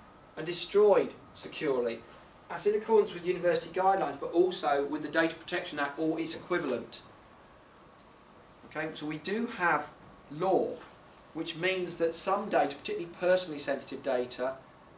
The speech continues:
must be held securely and destroyed at the end of the project. And for all research projects, you only keep the data for as long as you need it. So if you gather data in order to write a dissertation which you've submitted for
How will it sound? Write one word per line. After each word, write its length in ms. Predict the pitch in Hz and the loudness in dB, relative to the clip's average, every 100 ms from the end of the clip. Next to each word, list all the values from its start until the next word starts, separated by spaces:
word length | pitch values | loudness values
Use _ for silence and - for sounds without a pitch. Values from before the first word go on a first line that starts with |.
| - | -4
must 260 | 170 165 | -2 -2
be 200 | 156 147 - - - | -4 -6 -6 -16 -14
held 280 | 165 156 156 | -4 -2 0
securely 440 | 156 - 151 147 | -4 -6 -4 -2
and 80 | 139 | -2
destroyed 520 | 139 - - 147 123 | -4 -6 -4 -2 -2
at 80 | - | -2
the 100 | 135 | -4
end 80 | 135 | -4
of 80 | 139 | -4
the 60 | - | -4
project. 340 | 139 113 - - - - 160 | -4 -4 -8 -12 -20 -10 -2
And 180 | 165 170 - - - - - - | -2 -2 -16 -20 -20 -20 -20 -14
for 200 | - 185 | -8 -6
all 260 | - 220 220 | 0 2 2
research 440 | 185 151 131 - | 0 0 0 -2
projects, 480 | 135 123 123 123 - - - | -6 -6 -6 -8 -12 -20 -8
you 160 | 156 175 | 0 2
only 260 | 196 233 | 2 0
keep 260 | 233 208 - | -2 -4 -4
the 60 | |
data 460 | 165 175 160 156 131 | -2 2 2 0 -6
for 140 | - | -6
as 80 | 156 | -2
long 160 | 160 160 | 0 -2
as 80 | 156 | -2
you 80 | |
need 240 | 165 175 120 | -2 -2 -4
it. 140 | 110 - - - - - - - - - - - - - | -8 -12 -18 -18 -20 -20 -20 -20 -20 -20 -20 -20 -20 -18
So 120 | - 170 | -6 -4
if 100 | 185 | -2
you 120 | 254 | -4
gather 320 | - 196 185 | -2 0 0
data 440 | 170 139 135 147 | 2 2 0 -4
in 80 | 151 | 0
order 200 | 170 180 | 0 0
to 140 | 165 151 | -2 -2
write 320 | 180 190 185 | 0 0 -4
a 20 | |
dissertation 640 | 170 151 - 156 143 - 127 | -6 -6 -4 0 0 -2 -8
which 120 | - | -8
you've 120 | 139 | -6
submitted 800 | - 151 151 165 - 110 - - - - - - - - - - - | -2 -2 -2 -6 -6 -6 -6 -8 -18 -20 -20 -20 -20 -20 -20 -20 -6
for 360 | 156 143 139 | -2 0 0